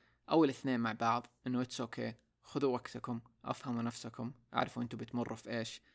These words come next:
لا تتجاهلوا الأشياء اللي حولكم تحاولوا تطنشوها، واجهوا اللي تحتاجوا تواجهوه عشان تعدوا منه. أم، وافهموا أكثر موضوع ده، موضوع رفع الذبذبات وغيره، يعني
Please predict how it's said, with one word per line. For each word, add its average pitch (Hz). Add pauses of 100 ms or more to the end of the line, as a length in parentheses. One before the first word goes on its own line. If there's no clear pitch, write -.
(240)
لا 160
تتجاهلوا 131
الأشياء 113
اللي 113
حولكم 117
تحاولوا 120
تطنشوها، 117 (380)
واجهوا 135
اللي 110
تحتاجوا 117
تواجهوه 120 (320)
عشان 156
تعدوا 123
منه. 117 (1120)
أم، 135 (500)
وافهموا 180
أكثر 123
موضوع 123
ده، 120
موضوع 117 (260)
رفع 110
الذبذبات 120
وغيره، 113
يعني 120